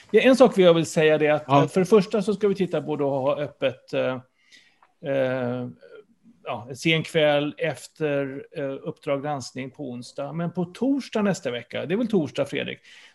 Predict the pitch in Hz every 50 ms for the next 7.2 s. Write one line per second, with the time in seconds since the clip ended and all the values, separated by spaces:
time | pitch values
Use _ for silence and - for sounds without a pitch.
0 | _ - 180 180 202 214 185 170 135 147 160 185 196 180 147 135 131 135 131 123
1 | - 170 185 190 180 180 147 135 160 156 170 202 254 269 233 208 190 165 139 120
2 | 123 156 180 185 180 175 175 170 175 175 - - 156 147 143 139 139 135 131 -
3 | - 147 135 131 131 127 131 127 123 - _ - 143 131 123 127 139 143 127 -
4 | _ _ - 120 120 120 117 123 - 135 117 113 - 139 120 - - 135 135 -
5 | _ _ _ _ - 143 131 - _ 127 123 127 135 135 - 160 160 151 - 170
6 | 160 156 151 143 143 143 147 143 135 160 156 - - 156 147 160 147 131 123 117
7 | 113 135 170